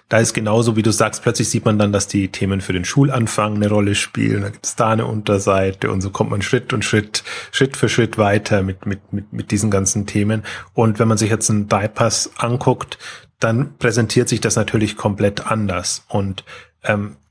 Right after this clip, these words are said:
das kann schon sein, also deswegen, das ist schon eine Art, f-, also es kann in diese Drogeriemarktgeschichte gehen, dass man wirklich sagt, man, man, man, man ist da quasi der erste Anbieter erster Wahl. Ähm, das wird,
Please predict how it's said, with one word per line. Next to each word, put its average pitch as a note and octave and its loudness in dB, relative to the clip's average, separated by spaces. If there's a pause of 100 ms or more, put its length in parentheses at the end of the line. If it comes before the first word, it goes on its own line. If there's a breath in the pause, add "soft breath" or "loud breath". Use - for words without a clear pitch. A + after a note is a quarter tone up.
das - -6
kann B2 2
schon B2 2
sein, A#2 2
also A2 0
deswegen, B2+ 2
das A2 -2
ist C#3+ 0
schon D#3 2
eine A2+ 2
Art, G#2 0
f-, - -12 (140)
also A2+ -4
es A2+ -4
kann C3+ 2
in D3 2
diese B2+ 2
Drogeriemarktgeschichte C#3 0
gehen, F3 0
dass B2 -6
man C#3 0
wirklich A#2+ -6
sagt, - -6
man, A#2 -2
man, A1+ -4
man, - -8 (180)
man A#1 -4
ist - -4
da A#2+ 2
quasi A#2+ -2
der A2+ 0
erste A#2+ -2 (340 loud breath)
Anbieter B2+ 0
erster A#2+ 0
Wahl. A#2+ 4 (360 loud breath)
Ähm, A2 -2
das - 0
wird, B2+ 0